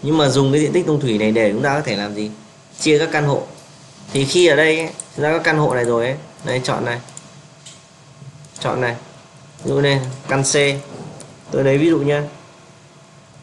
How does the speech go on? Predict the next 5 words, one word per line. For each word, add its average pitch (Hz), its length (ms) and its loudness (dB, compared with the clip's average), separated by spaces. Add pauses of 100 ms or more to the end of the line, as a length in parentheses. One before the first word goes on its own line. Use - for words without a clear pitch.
(440)
Được 107 80 -4
nhá. 127 240 0 (1300)
Căn 123 120 -2
C. - 120 -2 (1500)
Đây. 123 200 -2